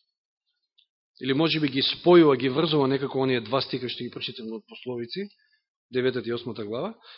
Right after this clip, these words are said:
Значи, Јов дваесет и осум, дваесет и осум, лесен за помнење, Јов дваесет и осум, дваесет и осум вели:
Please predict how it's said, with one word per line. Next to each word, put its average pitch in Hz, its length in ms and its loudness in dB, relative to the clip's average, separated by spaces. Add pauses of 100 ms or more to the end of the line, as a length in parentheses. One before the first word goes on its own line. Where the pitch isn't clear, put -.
Значи, 165 260 -2
Јов 165 320 8
дваесет 165 380 2
и 175 60 4
осум, 175 240 0
дваесет 151 380 0
и 143 60 -2
осум, 175 300 -2
лесен 160 300 0
за 127 280 -2 (880)
помнење, 202 520 6 (240)
Јов 151 280 -2
дваесет 151 360 0
и 156 40 -2
осум, 147 280 -4
дваесет 185 460 -2
и 190 40 2
осум 180 240 -2
вели: 175 480 2